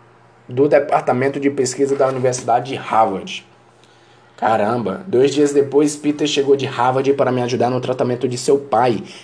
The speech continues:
Isso durante quinze dias. Na véspera de sua partida, eu tinha que dar aula para um grupo de médicos do hospital, de especialidades diferentes, sobre arritmias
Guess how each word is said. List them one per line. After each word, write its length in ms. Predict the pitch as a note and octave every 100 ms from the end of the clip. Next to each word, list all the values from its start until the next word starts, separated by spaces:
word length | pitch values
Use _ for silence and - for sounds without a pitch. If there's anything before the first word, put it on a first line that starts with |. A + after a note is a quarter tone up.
| -
Isso 260 | C#3 D#3 D3+
durante 420 | C#3 C3+ C3 B2
quinze 480 | - D3 F3+ F#3 F3+
dias. 580 | G2 A2 A#2 G2 - - - -
Na 160 | G#2+
véspera 500 | G2+ G#2 C3+ C#3 C#3
de 140 | B2+ B2
sua 220 | - B2
partida, 580 | A#2 A2 - C3 C#3 - - -
eu 100 | G#2
tinha 260 | G#2 B2+ B2
que 140 | B2+
dar 240 | C3 A#2+
aula 240 | A2 A#2+ B2
para 220 | B2+ B2
um 80 | G#2
grupo 280 | A2 A#2+ B2
de 120 | A2
médicos 560 | G2 G#2+ A#2 A2+ A2
do 80 | G#2
hospital, 640 | G#2 - G#2+ - G2+ F#2 F#2 - -
de 80 | A2
especialidades 880 | G#2 - A2+ B2 A2 G#2 G#2+ A#2 A#2+
diferentes, 800 | A#2 A#2 C#3 G#2 G#2 F#2+ - - - -
sobre 580 | - A#2+ A2+ A2+ A2+ - -
arritmias 1200 | C3 B2+ B2 C#3 C#3+ C3+ A2 G#2 A#2+ C#3+ C#3 -